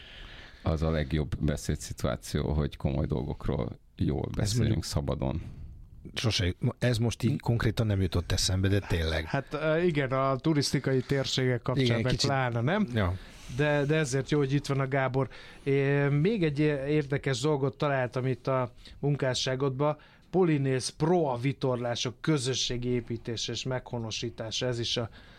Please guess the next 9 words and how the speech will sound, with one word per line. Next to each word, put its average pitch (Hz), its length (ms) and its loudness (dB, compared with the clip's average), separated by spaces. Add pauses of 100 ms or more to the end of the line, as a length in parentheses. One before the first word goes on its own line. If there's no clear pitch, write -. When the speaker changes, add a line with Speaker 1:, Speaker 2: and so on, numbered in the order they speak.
(140)
Speaker 3:
szenvedélyed. 123 800 2
Ezeket 139 380 0
hogy 208 180 -2
kell 143 200 0
elképzelni 123 680 2
a 120 100 2
vitorlásokhoz 120 760 0
nem 117 220 2
értők, 110 480 -2